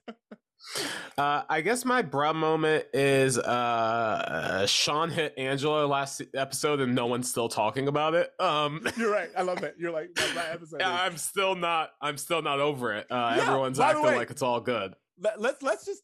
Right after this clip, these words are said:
Speaker 2: t-, talk about that. If we're going in order of the show, Sean physically <laughs> abused Topanga's best friend, apparently, last week. And this week, she's like, "You know, I just, I feel like you and I don't connect every once
Speaker 1: Yeah,
Speaker 2: in a while."
Speaker 1: I kinda wanna take care of you, funny enough. I,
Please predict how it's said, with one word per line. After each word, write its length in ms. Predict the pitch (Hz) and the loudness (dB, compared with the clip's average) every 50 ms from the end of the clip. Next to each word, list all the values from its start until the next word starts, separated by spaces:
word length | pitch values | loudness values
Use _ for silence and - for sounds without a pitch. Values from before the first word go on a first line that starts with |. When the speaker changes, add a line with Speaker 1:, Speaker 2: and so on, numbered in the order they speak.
| _ - | _ -8
Speaker 2:
t-, 300 | 247 214 220 - 220 190 | -8 -8 -6 -8 -12 -8
talk 160 | - 208 196 | -6 -6 -4
about 260 | 185 160 147 135 120 | -4 -4 -6 -6 -6
that. 180 | 135 139 120 104 - | -6 -6 -6 -6 -8
If 160 | - 156 - | -10 -10 -10
we're 180 | 190 226 269 254 | -10 -12 -12 -12
going 360 | 196 196 208 202 202 202 190 - | -10 -8 -6 -6 -6 -8 -10 -12
in 420 | - 170 165 160 165 160 160 160 - - _ _ _ | -12 -10 -10 -8 -8 -10 -12 -16 -20 -20 _ _ _
order 280 | 160 147 139 139 143 | -8 -8 -6 -4 -6
of 260 | 139 - 139 131 127 120 | -8 -6 -8 -10 -10 -10
the 120 | 117 113 | -12 -14
show, 460 | 110 - - 120 110 95 87 90 95 _ _ _ _ _ _ _ _ _ _ | -14 -12 -12 -12 -12 -12 -16 -20 -20 _ _ _ _ _ _ _ _ _ _
Sean 640 | _ - - - - 240 285 294 285 294 285 285 285 277 - - _ _ _ | _ -20 -18 -8 -6 -6 -4 -4 -4 -4 -6 -8 -10 -12 -14 -14 _ _ _
physically 480 | _ - 214 240 226 226 - 247 214 202 | _ -12 -12 -12 -12 -12 -12 -10 -6 -6
<laughs> 0 | |
abused 960 | 185 156 135 110 131 147 165 180 190 165 - - - 170 156 135 - - _ - | -6 -6 -8 -14 -12 -8 -6 -4 -4 -6 -6 -8 -12 -12 -12 -12 -14 -20 _ -12
Topanga's 600 | 185 175 _ 180 156 151 143 135 135 131 120 120 | -12 -10 _ -12 -12 -8 -8 -8 -8 -8 -12 -18
best 500 | 113 104 - 127 135 156 160 - _ _ - - | -20 -14 -12 -10 -10 -10 -10 -12 _ _ -18 -14
friend, 300 | 139 139 139 135 127 123 | -12 -12 -12 -10 -12 -12
apparently, 720 | 113 123 120 113 110 101 - _ 110 110 101 98 98 - _ _ _ _ _ | -12 -12 -12 -12 -12 -16 -18 _ -18 -16 -16 -16 -18 -20 _ _ _ _ _
last 420 | 120 127 143 151 151 156 160 - | -6 -2 -2 -2 -2 -4 -6 -8
week. 280 | 143 143 156 147 135 - | -8 -6 -6 -6 -8 -10
And 160 | 139 131 135 | -14 -10 -4
this 200 | 170 214 226 - | -4 -4 -4 -4
week, 240 | 196 180 180 170 175 | -8 -8 -8 -10 -12
she's 220 | - - 226 185 170 | -14 -14 -12 -10 -10
like, 160 | 156 143 - _ - _ _ _ _ | -10 -10 -12 _ -20 _ _ _ _
"You 80 | - 415 | -4 -2
know, 60 | 480 | 0
I 120 | 480 494 508 | 0 0 0
just, 120 | 523 523 - _ _ _ _ - | -2 -8 -8 _ _ _ _ -6
I 80 | 523 | -2
feel 120 | 508 539 554 554 | 0 0 0 0
like 120 | 554 523 480 | -2 0 0
you 120 | 440 440 | 0 0
and 100 | 392 381 | 0 0
I 100 | 381 370 | -2 -2
don't 220 | 349 339 302 - - | -2 -2 -4 -6 -8
connect 380 | - 294 233 247 254 254 - | -10 -8 -6 -6 -6 -4 -4
every 220 | 247 - - 226 208 | -6 -4 -2 0 2
once 120 | 190 220 | 2 2
Speaker 1:
Yeah, 160 | 294 294 247 | 2 2 0
Speaker 2:
in 60 | 214 | 0
a 40 | 202 | 0
while." 240 | 156 165 208 233 254 | 0 0 0 0 0
Speaker 1:
I 80 | - 214 | -2 -2
kinda 280 | 285 240 160 - - 403 427 | -6 -6 -6 -4 -2 -2 0
wanna 260 | 403 415 320 349 370 | 0 0 0 -2 -6
take 340 | - - 254 302 196 - _ | -6 -4 -6 -6 -6 -8 _
care 540 | - - - - - 131 131 147 185 214 254 | -12 -10 -10 -6 -2 0 2 2 4 4 2
of 200 | 359 381 320 320 | 2 0 0 0
you, 260 | 320 370 392 392 392 | 2 4 4 4 4
funny 340 | 392 - 427 403 349 330 392 | 2 2 0 2 4 4 4
enough. 360 | 427 359 415 415 415 415 - - | 4 4 4 4 4 2 2 0
I, 160 | - 214 | -2 -2